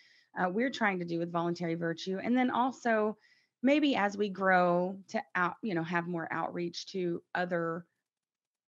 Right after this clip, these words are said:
parts of the, the world, but, um, definitely staying consistent in, you know, not getting entangled with politics and, um, you know,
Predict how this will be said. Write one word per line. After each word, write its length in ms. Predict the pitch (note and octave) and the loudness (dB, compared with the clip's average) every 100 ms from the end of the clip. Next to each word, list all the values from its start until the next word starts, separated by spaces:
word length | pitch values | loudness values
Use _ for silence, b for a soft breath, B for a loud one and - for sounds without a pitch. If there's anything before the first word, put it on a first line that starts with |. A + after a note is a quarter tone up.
| _ _ | _ _
parts 380 | - G3 F#3 - | 4 6 4 -2
of 140 | F#3 | 0
the, 160 | F#3+ F#3 | 0 -2
the 140 | F3+ G3+ | 0 0
world, 560 | G3 G#3 F3+ E3+ E3+ | 2 2 2 0 -2
but, 440 | F3+ F3+ F3 F3 F#3+ | 4 6 6 0 -4
um, 320 | F3 E3+ E3+ B B B _ | -2 0 -2 B B B _
definitely 380 | A#3+ A#3+ A#3 G#3 | 0 0 0 -4
staying 300 | F3 G3+ F#3 | -4 -4 -2
consistent 760 | F#3+ F3 - E3+ - F3 D#3+ - | -2 -6 -6 -10 -4 -2 -2 -4
in, 420 | - E3+ D#3+ E3 D#3+ b b b | -2 0 0 -2 -6 b b b
you 120 | F#3+ E3 | -4 -2
know, 80 | |
not 520 | E3 F3 F3+ F3+ - - _ _ - | 0 0 4 4 2 -10 _ _ -8
getting 280 | F3+ F#3+ F#3 | 0 2 4
entangled 680 | E3+ E3 F#3 F3+ E3 D3+ E3 | 2 0 -2 0 -2 -4 -6
with 440 | E3 D3+ D3+ D3+ D3+ _ _ _ - | -2 0 0 -2 -8 _ _ _ -4
politics 760 | F3+ D#3+ D#3+ E3 D3+ - - - | 0 0 -2 -6 -6 -10 -14 -4
and, 460 | E3 D#3 D3+ D3+ - | -2 -2 -2 -6 -6
um, 400 | D3+ C#3+ C#3 D3+ - | -4 -2 -4 -8 -12
you 120 | F3 | -10
know, 120 | D3+ | -10